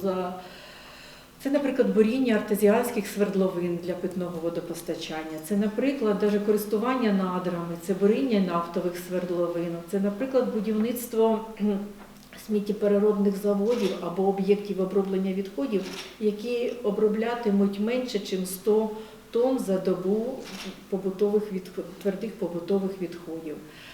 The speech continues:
Е, що з-, хочу зауважити, звернути вашу увагу на те, що, е,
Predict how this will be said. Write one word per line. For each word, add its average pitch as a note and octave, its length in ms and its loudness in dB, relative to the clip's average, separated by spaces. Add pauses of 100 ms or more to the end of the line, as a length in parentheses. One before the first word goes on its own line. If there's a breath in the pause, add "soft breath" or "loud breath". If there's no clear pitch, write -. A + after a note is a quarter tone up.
(240 loud breath)
Е, G3+ 220 6 (160)
що A3 140 2
з-, G3+ 160 0 (220)
хочу C4 240 2
зауважити, A#3+ 920 2 (300)
звернути G#3+ 440 0
вашу G#3 360 2
увагу G#3 300 0
на G#3 120 2
те, D4 200 -4
що, A3 360 2 (640 loud breath)
е, G3+ 280 6